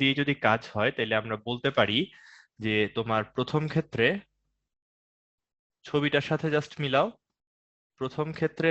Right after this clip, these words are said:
বাধা বলের বিরুদ্ধে কৃত কাজ, বাধা বলের মান যদি এফ হয়, এফ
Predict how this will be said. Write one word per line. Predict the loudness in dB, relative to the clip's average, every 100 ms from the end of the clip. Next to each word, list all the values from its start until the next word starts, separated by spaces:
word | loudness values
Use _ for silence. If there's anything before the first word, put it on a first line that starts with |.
| 4
বাধা | 4 4 0
বলের | 0 0 -2
বিরুদ্ধে | -8 -8 -8 -2
কৃত | 0 0 2
কাজ, | 4 4 2 2
বাধা | 2 2 0
বলের | 0 0 0
মান | -2 -2
যদি | -2 -2 0 -2
এফ | -2 -2
হয়, | 2 2 0 _ -20 _ _ _
এফ | 2 2